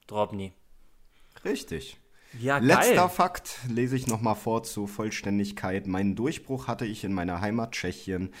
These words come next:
Speaker 2: in einer Stadt, die weltbekannt für ihr Bier ist.
Speaker 1: Pilsen?
Speaker 2: Nein,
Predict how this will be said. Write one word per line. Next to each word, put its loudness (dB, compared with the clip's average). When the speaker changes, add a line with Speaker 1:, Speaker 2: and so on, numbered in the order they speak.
Speaker 2:
in -4
einer -4
Stadt, -4
die -8
weltbekannt -4
für -8
ihr 0
Bier -4
ist. -10
Speaker 1:
Pilsen? -2
Speaker 2:
Nein, -6